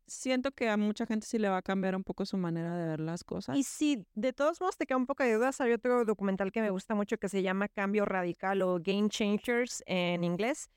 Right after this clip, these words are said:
Speaker 2: Y este habla más de los atletas de alto rendimiento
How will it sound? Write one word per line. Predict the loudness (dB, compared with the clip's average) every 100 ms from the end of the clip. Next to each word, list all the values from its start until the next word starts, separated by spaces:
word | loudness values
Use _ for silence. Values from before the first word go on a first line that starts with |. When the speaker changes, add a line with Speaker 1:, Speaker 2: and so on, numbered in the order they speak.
| _ _ _ _
Speaker 2:
Y | -2 0
este | 0 -2 0
habla | 2 2
más | 2 2 0 0
de | 2
los | 2 2 0
atletas | -6 -6 -2 -2 0 -2 0
de | 0
alto | 0 0
rendimiento | 0 2 2 2 2 0 0 0 -2